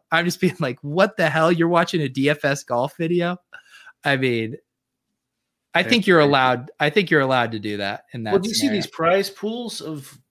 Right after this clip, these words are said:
Speaker 2: D F S golf? Like,
Speaker 1: Are they
Speaker 2: it,
Speaker 1: massive?
Speaker 2: it's huge now. Yeah. It's a, it's twenty, uh, it's a million dollars total pri-, you know, G P P this week for a non-major.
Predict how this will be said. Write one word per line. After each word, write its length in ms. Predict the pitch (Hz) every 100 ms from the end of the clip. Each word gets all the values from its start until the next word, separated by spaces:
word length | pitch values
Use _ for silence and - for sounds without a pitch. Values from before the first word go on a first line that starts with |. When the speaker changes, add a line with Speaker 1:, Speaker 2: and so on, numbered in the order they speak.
| _ _ _ _
Speaker 2:
D 160 | 143
F 160 | 156 -
S 420 | 120 143 - - -
golf? 480 | 113 120 175 -
Like, 440 | 104 95 95 - _ _ _ _
Speaker 1:
Are 60 | 127
they 80 | 123
Speaker 2:
it, 40 |
Speaker 1:
massive? 540 | 117 110 - 135 135 _ _
Speaker 2:
it's 280 | 147 139 -
huge 320 | 123 202 214
now. 60 | 104 101 98 - _ _
Yeah. 280 | 113 117 95 _ _ _ _ _
It's 140 | 139
a, 100 | 190 -
it's 200 | 180 -
twenty, 400 | - 220 185 - - - -
uh, 420 | 143 135 131 110 - _ _ _ _ _ _ _ _ _ _ _
it's 160 | 135 160
a 20 |
million 320 | 151 175 165
dollars 360 | 151 143 127 -
total 520 | - 143 98 85 - _ _ -
pri-, 280 | 127 107 -
you 120 | 113
know, 280 | 98 95 101
G 180 | 135 113
P 160 | 113
P 340 | 107 110 85 - _ _ -
this 180 | -
week 340 | - 185 82 -
for 460 | - 95 90 87 _
a 60 | 104
non-major. 720 | 101 101 98 98 92 82